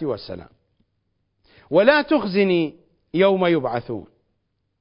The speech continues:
يوم لا ينفع مال ولا بنون إلا من أتى الله بقلب سليم، وأزلفت الجنة للمتقين، وبرزت الجحيم للغاوين،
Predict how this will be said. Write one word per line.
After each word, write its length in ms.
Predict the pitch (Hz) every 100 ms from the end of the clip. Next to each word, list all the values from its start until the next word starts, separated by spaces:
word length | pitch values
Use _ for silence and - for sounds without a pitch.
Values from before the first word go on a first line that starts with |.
| _ _ _ _ _ _ 143
يوم 280 | 180 208
لا 260 | 220 269 254
ينفع 380 | 226 190 202 196
مال 360 | 202 233 233
ولا 440 | 226 208 196 185 170
بنون 460 | 147 147 127 98 _ _ _ _ _ _ _ _ 185
إلا 560 | 226 220 208 180 139 - - -
من 220 | 175 196
أتى 280 | 202 220 202
الله 420 | 190 202 208 196
بقلب 540 | 180 175 202 185 175 160
سليم، 440 | - 151 147 113 _ _ _ _ _ _ -
وأزلفت 760 | 170 208 254 190 262 262 240 220
الجنة 560 | 202 165 202 269 269 262
للمتقين، 840 | 254 233 202 170 - 147 - 123 95 _ _ _ _ _ _ _ _ _ _ _ _ _ _ _ -
وبرزت 760 | 190 208 240 240 277 247 233 240
الجحيم 720 | 226 170 208 - 247 254 247
للغاوين، 800 | 233 208 185 185 165 160 127